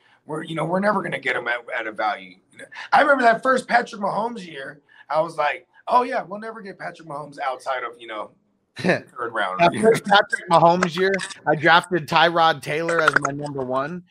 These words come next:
Speaker 2: uh, in a single Q B league, and then Patrick Mahomes, I took him as the, the fourteenth Q B, uh, taken in the draft, and a lot of people only picked one Q B. <laughs>
Speaker 1: Yeah.
Speaker 2: And I started Tyrod Taylor week one,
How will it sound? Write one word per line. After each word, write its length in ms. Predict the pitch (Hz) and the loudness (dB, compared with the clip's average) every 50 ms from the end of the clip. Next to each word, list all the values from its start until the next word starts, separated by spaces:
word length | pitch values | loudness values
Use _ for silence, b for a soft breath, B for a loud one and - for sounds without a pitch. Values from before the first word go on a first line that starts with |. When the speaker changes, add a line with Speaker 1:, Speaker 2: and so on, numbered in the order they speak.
| b b b b b b | b b b b b b
Speaker 2:
uh, 240 | 147 147 143 139 135 135 | 0 2 4 4 4 2
in 160 | 147 156 151 | 0 -2 -4
a 60 | 139 | -4
single 380 | - - 170 170 165 170 160 139 | -6 -6 -6 -4 -4 -4 -6 -6
Q 200 | - 170 165 147 | -6 -10 -10 -8
B 200 | 127 151 156 160 | -6 -4 -4 -2
league, 260 | 165 170 180 175 156 | -2 -2 -2 -4 -4
and 140 | 160 156 147 | -6 -6 -6
then 140 | 139 135 | -6 -6
Patrick 420 | 110 151 151 156 156 - 160 131 - | -4 -2 -2 -2 -2 -2 -6 -6 -6
Mahomes, 360 | 139 123 139 143 151 156 143 | -6 -6 -6 -6 -6 -6 -8
I 60 | 131 | -10
took 260 | 123 - - 156 139 - | -8 -6 -6 -6 -6 -6
him 160 | 165 151 147 | -8 -8 -4
as 240 | 143 139 131 120 113 | -4 -4 -4 -6 -8
the, 280 | 117 127 123 120 117 107 98 | -8 -6 -4 -4 -4 -6 -8
the 180 | 113 107 104 - _ _ | -10 -12 -12 -14 _ _
fourteenth 540 | 147 165 175 - - - - 175 175 165 - _ _ | -8 -8 -8 -8 -10 -14 -16 -14 -14 -14 -16 _ _
Q 160 | 170 165 156 | -14 -14 -14
B, 340 | 139 147 160 165 175 170 - _ _ _ _ _ _ - | -14 -14 -14 -14 -16 -16 -18 _ _ _ _ _ _ -4
uh, 140 | 127 127 | -4 -4
taken 400 | 120 113 - 151 151 - 165 151 | -4 -4 -4 -6 -4 -4 -6 -6
in 140 | 147 143 147 | -6 -6 -6
the 40 | 139 | -6
draft, 420 | 120 120 127 120 135 160 - - | -6 -4 -4 -2 -2 -4 -4 -6
and 140 | 165 135 131 | -8 -8 -6
a 40 | 131 | -4
lot 160 | 135 131 131 | -2 -2 -4
of 80 | 123 113 | -4 -6
people 240 | 143 135 - 135 131 | -8 -8 -4 -2 -2
only 180 | 131 131 131 | -2 -2 -4
picked 260 | 123 113 147 131 127 | -6 -6 -6 -6 -6
one 240 | 117 120 127 131 131 | -8 -8 -8 -6 -8
Q 220 | 113 - 139 135 120 | -10 -12 -12 -12 -12
B. 260 | 113 131 139 151 143 - | -10 -12 -12 -12 -12 -14
<laughs> 140 | 147 135 104 | -14 -6 0
Speaker 1:
Yeah. 260 | 117 170 120 - - | 4 4 6 6 4
Speaker 2:
And 120 | 165 147 147 | 4 2 2
I 100 | 151 151 | 0 0
started 500 | - - - 170 208 247 220 196 160 131 | -2 -2 0 2 4 4 4 2 0 0
Tyrod 540 | 156 151 151 151 147 147 139 131 127 120 113 | 2 4 4 4 4 2 2 0 -2 -4 -6
Taylor 340 | 139 139 135 123 123 120 | -6 -4 -4 -4 -4 -6
week 240 | 120 131 160 - - - | -6 -6 -8 -8 -10 -10
one, 280 | 160 160 147 123 110 | -8 -6 -6 -6 -6